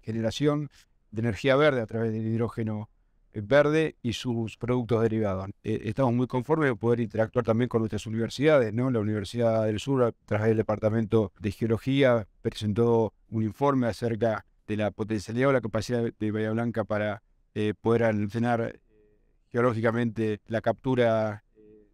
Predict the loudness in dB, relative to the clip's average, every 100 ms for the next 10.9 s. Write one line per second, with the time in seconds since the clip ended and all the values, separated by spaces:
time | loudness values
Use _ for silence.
0 | -4 -4 0 2 4 2 0 -2 0 0
1 | -2 0 0 -2 -6 -10 -10 -4 -2 0
2 | 0 0 0 0 0 -2 -2 -6 -8 -6
3 | -2 0 0 0 -4 -6 _ _ -2 0
4 | 0 0 2 2 2 -2 0 0 0 -2
5 | -4 -6 -8 -6 -2 -2 0 0 2 2
6 | 2 0 -2 -4 -8 -8 -6 -4 0 0
7 | 2 -2 -4 -4 -2 -2 -4 -8 _ _
8 | _ -6 -4 -2 -2 0 2 2 2 0
9 | -4 -10 _ -6 -4 -2 -2 -2 -4 -2
10 | 0 2 2 2 2 2 2 0 -2